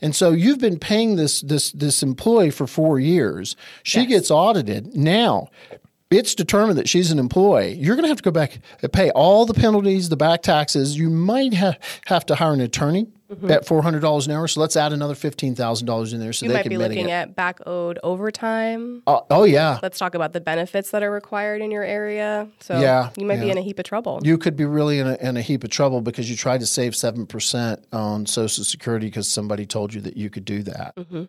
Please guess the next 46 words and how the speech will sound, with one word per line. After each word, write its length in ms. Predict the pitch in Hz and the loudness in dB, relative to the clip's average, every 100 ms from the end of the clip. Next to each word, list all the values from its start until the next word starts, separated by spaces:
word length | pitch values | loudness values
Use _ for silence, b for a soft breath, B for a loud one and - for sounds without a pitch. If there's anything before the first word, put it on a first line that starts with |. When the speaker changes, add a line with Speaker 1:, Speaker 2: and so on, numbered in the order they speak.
| _ - | _ -8
Speaker 1:
Um, 260 | 107 104 | -6 -4
when 200 | 127 131 | 0 0
you, 180 | 120 110 - | 0 -4 -4
when 220 | 123 117 | -4 -2
you 160 | 113 110 | -2 -4
clearly 360 | - 127 117 110 | -4 -2 0 -2
you're 120 | 101 | -4
not 180 | 98 101 | -8 -6
supposed 360 | - - 95 - | -8 -8 -8 -8
to 80 | 92 | -10
be 100 | 107 | -12
doing 300 | - 95 - | -12 -12 -14
that 140 | - | -10
Speaker 2:
Mm-hmm. 140 | - 180 | -8 -6
Speaker 1:
stuff. 200 | 185 - B B B | -8 -10 B B B
So, 180 | - 202 202 220 | 2 4 4 4
like, 320 | 208 190 B B B - | 2 0 B B B -2
I'm 160 | 370 370 | -2 -2
a, 100 | 381 | -4
I'm 220 | - 392 | -2 0
a 320 | 320 156 123 | 2 2 2
entrepreneur, 800 | - 143 - 117 123 120 151 202 - | 0 -2 -2 -4 -2 0 0 0 -2
and 280 | 185 190 | -4 -4
there's 220 | 214 285 254 | -4 0 0
a 40 | |
risk 360 | 190 135 - 190 | 0 0 0 -2
and 100 | 196 | -2
reward. 640 | 220 277 330 - 202 - - | -2 -4 -2 -2 -4 -8 -2
There's 280 | 175 220 233 | 0 2 2
a, 220 | 220 202 | 2 2
there's 260 | 185 220 262 | 2 2 2
a 80 | 220 | 0
weight 460 | 151 151 220 202 | 2 2 2 4
of, 260 | 143 123 147 | 2 0 -2
you 140 | 208 | 0
know, 200 | 196 156 | 2 2
where, 420 | 156 156 190 196 | 0 2 2 2
at, 220 | 165 160 - | 2 0 0
at 140 | 147 | 0
what 240 | 175 214 | 2 0
point, 160 | - 190 | -4 -2
you 80 | 202 | 0
know, 220 | 202 190 | 2 2
who's 360 | 190 277 294 208 | 4 4 4 2
gonna 240 | 190 170 | 0 2
know? 580 | 143 147 160 120 82 139 | 0 0 0 -2 -4 -10